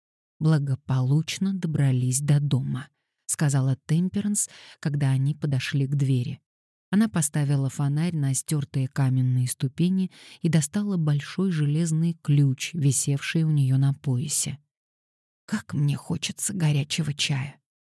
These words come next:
«Я уложу малышку в постель», сказала Нелл, войдя в жалкую маленькую переднюю, безупречная чистота которой не могла скрыть осыпавшейся штукатурки или покоробившихся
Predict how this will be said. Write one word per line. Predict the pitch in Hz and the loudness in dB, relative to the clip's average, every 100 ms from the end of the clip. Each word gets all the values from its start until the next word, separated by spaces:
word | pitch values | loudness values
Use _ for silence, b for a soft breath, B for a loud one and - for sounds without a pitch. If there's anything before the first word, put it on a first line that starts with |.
| _ _ _ _ _ _ _ _ | _ _ _ _ _ _ _ _
«Я | 180 175 | 4 6
уложу | 147 151 147 165 | 6 4 2 0
малышку | 190 165 156 156 - 165 | 0 2 2 0 -2 -6
в | - | -2
постель», | 160 147 - 151 135 - _ _ _ - - | -2 0 -2 -2 -2 -6 _ _ _ -6 -2
сказала | 143 139 135 135 | 2 2 4 4
Нелл, | 143 185 180 B B B | 4 2 0 B B B
войдя | 160 160 156 156 | 4 4 4 0
в | |
жалкую | 131 170 208 208 185 165 | 0 0 -2 -2 -2 0
маленькую | 156 160 156 151 147 147 | 2 2 0 0 0 -2
переднюю, | 147 156 156 139 131 131 139 B B B | 0 0 0 0 0 -2 -2 B B B
безупречная | 151 139 131 147 135 - 135 131 | 2 4 2 0 0 0 0 0
чистота | - 139 - 131 143 | -2 -4 -2 -2 -2
которой | 143 139 - 185 208 190 | -2 -2 -2 -2 0 0
не | 160 165 | 4 4
могла | 160 160 151 147 127 | 4 0 0 0 0
скрыть | - - 147 160 180 - - | -2 -4 0 0 0 -6 -2
осыпавшейся | 160 - 175 147 143 - 147 - 156 | 0 2 0 -2 -4 -6 -6 -8 -10
штукатурки | - - 143 - - 160 196 - 220 214 B B B | -10 -12 -10 -10 -6 -2 -2 -2 -4 -6 B B B
или | 240 254 | -2 -2
покоробившихся | 240 - - 131 135 135 135 - 139 - - | -4 -12 -6 -2 0 0 -2 -6 -8 -6 -4